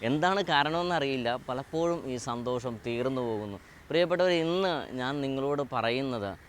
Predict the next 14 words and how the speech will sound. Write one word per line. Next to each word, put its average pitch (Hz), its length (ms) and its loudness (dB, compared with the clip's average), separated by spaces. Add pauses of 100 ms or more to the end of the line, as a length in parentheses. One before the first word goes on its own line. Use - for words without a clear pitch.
(200)
ഈ 196 120 0
സന്തോഷം 123 680 -2 (400)
തീർന്നു 180 480 4
പോകാതെ 110 580 -2 (320)
നിലനിൽക്കാൻ 135 920 0 (120)
എന്ത് 143 340 0
ചെയ്യാൻ 107 360 -4
സാധിക്കും? 92 420 -6 (340)
അതിന് 170 320 4 (320)
മൂന്ന് 202 500 2
കാര്യങ്ങളുണ്ട്. 120 680 0 (400)
സന്തോഷത്തിൽ 156 880 0 (360)
നിലനിൽക്കുവാൻ 127 840 0 (260)
മൂന്ന് 170 400 2